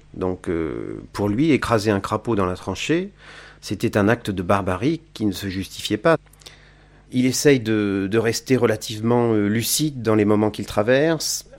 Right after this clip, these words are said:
et c'est la raison pour laquelle d'ailleurs il prend des notes, hein. Je note tout de suite ce qui se passe, je note tout de suite ce à quoi je pense, sous les bombardements, après ou, euh, ou avant.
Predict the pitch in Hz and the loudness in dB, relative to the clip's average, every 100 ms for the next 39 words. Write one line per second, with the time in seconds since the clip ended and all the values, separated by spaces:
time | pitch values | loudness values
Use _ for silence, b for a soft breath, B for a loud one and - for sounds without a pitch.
0 | - 107 98 - 107 113 131 135 117 113 | -2 0 0 0 0 2 2 2 2 2
1 | 196 165 143 135 123 - 127 131 160 - | 4 4 4 4 2 2 4 6 4 2
2 | - - 90 104 - _ B B B - | -8 -10 -8 -8 -14 _ B B B -20
3 | - 131 127 160 160 - 143 - 156 - | -2 2 6 6 6 -2 -6 -4 -6 -6
4 | 127 - - 110 101 110 127 110 143 - | -6 -4 0 0 2 2 2 0 -4 -4
5 | - 143 - 135 120 120 110 101 107 98 | -8 -8 0 0 2 -2 -2 0 0 0
6 | - 120 110 104 104 101 104 117 - 113 | -2 -2 0 2 2 2 2 0 0 -2
7 | - 123 117 117 117 107 107 101 95 92 | -2 0 0 0 -4 -6 -4 -2 -2 -4
8 | 92 - B B B B B B B 113 | -6 -10 B B B B B B B 2
9 | 113 101 104 87 | 4 4 2 0